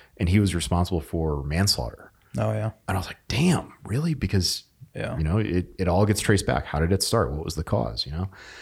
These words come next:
Speaker 1: Um, so we've been talking about you. We've been talking about a little bit of your background. We've been talking about the job. Let's talk about the forest, because
Speaker 2: Sure.
Speaker 1: one thing that was very apparent on that ride along was that you love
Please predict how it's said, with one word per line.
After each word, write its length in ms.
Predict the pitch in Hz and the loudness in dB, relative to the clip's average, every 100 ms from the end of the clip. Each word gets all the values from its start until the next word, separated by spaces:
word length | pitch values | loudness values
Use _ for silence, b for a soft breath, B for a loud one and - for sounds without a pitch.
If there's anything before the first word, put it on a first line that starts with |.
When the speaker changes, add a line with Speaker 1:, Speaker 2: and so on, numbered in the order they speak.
| B B | B B
Speaker 1:
Um, 420 | 104 101 95 - _ _ _ - | 6 6 2 -4 _ _ _ -4
so 420 | - 151 139 - - _ _ _ - | 2 4 4 -2 -16 _ _ _ 0
we've 200 | 123 156 | 4 6
been 140 | 180 | 6
talking 240 | 151 127 139 | 6 6 4
about 200 | 139 98 | 4 6
you. 160 | 92 | 6
We've 100 | 95 | 6
been 80 | 82 | 4
talking 260 | 95 95 101 | 2 4 4
about 220 | 95 90 | 4 6
a 20 | |
little 160 | 92 92 | 6 6
bit 60 | |
of 60 | 87 | 4
your 100 | 82 | 4
background. 400 | 87 87 - 87 | 4 2 2 2
We've 80 | 78 | 2
been 80 | 76 | 0
talking 240 | 85 90 | 0 2
about 160 | 85 78 | 2 2
the 40 | |
job. 440 | 73 82 80 78 - B B B B B B _ _ - | 2 4 4 2 -6 B B B B B B _ _ -2
Let's 200 | 107 - | 0 2
talk 160 | - - | 2 2
about 140 | 113 | -2
the 60 | 80 | 0
forest, 600 | - 71 - - - - _ _ | -2 -2 -2 -4 -4 -10 _ _
because 440 | 104 101 98 90 | 4 6 6 4
Speaker 2:
Sure. 80 | - - _ _ _ _ | 0 -6 _ _ _ _
Speaker 1:
one 300 | 101 101 120 | -4 4 4
thing 160 | 135 156 | 6 4
that 100 | 113 | 2
was 120 | 92 | 2
very 240 | 85 98 92 | 4 6 6
apparent 380 | - 90 90 | 4 4 4
on 120 | 92 90 | 4 2
that 140 | 76 | 4
ride 200 | 87 92 | 4 4
along 360 | 87 80 73 71 | 4 4 0 -2
was 160 | 85 | 0
that 200 | 90 78 85 | 2 2 4
you 120 | 104 | 2
love 640 | 85 87 92 92 98 113 | 4 4 6 6 4 -2